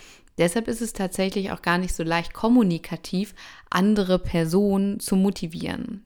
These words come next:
Weil dafür musst du erstmal rausfinden, wie kann man denn jemanden motivieren? Was braucht vielleicht die andere Person auch an Motivation?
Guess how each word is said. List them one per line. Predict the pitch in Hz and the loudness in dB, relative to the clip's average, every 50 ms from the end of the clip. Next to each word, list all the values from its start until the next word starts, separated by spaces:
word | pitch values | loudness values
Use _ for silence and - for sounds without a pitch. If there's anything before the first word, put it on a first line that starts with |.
| _ | _
Weil | - - 165 | -4 -4 -2
dafür | 165 175 185 - - | 0 -2 -2 0 0
musst | 220 214 214 214 - - | 0 2 0 0 0 -2
du | 202 | -2
erstmal | 180 - - 156 147 | -2 -2 -2 -4 -4
rausfinden, | - 139 139 156 165 180 - - - - 214 220 226 226 240 247 262 302 - - - - - - - - - - - _ _ _ _ _ _ _ _ _ _ _ _ _ _ _ | -4 -4 -2 0 0 -2 -2 -2 0 2 2 4 2 4 6 6 4 4 2 -2 -12 -18 -18 -18 -18 -20 -20 -20 -20 _ _ _ _ _ _ _ _ _ _ _ _ _ _ _
wie | - 170 175 165 | -6 -4 -4 -4
kann | - - 208 254 | 0 2 4 4
man | 339 254 - | 4 4 4
denn | - 175 | 2 2
jemanden | 160 170 170 165 165 160 165 - 175 | 2 2 2 2 2 0 0 0 0
motivieren? | 170 165 - 175 165 175 170 170 | 0 0 -2 -2 0 0 2 2
Was | 175 170 - - - | 2 0 -2 -2 -4
braucht | 180 156 165 160 170 196 285 320 - - | -2 0 2 4 4 4 2 0 0 -2
vielleicht | - 208 190 185 196 196 - - | -2 -2 0 -2 -2 -4 -6 -6
die | - | -4
andere | - 170 165 175 - 180 | -4 -4 -4 -4 -4 -6
Person | 175 - - 175 170 170 170 165 170 180 180 175 | -4 -2 0 0 0 0 0 0 0 0 0 0
auch | - 165 160 160 165 170 170 - - | 0 0 2 2 0 0 -2 -4 -6
an | - 156 156 156 160 | -4 -4 -2 -2 0
Motivation? | 165 165 170 170 - 190 180 185 185 185 - - - 165 - - 190 190 | 0 0 0 0 -2 -2 -2 -2 -2 -4 -4 -4 -4 -4 -4 -6 -8 -12